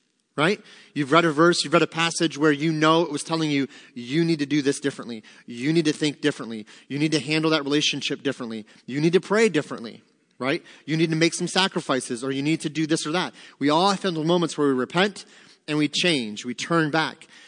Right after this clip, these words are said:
But also there's times when we understand there's great reward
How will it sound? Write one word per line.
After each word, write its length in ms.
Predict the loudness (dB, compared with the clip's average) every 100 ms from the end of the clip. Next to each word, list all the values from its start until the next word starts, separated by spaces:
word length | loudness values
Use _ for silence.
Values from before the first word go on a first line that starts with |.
| -8
But 120 | 0 2
also 420 | 2 0 0 2
there's 240 | 2 -2
times 520 | -4 -6 -6 -8 -12 -16 _ _ _ -2
when 180 | 0
we 180 | 2 4
understand 460 | 4 0 -2 -2 0
there's 140 | -2
great 420 | -2 0 0 -2 -14 _ _
reward 840 | 0 0 0 4 6 6 0 -6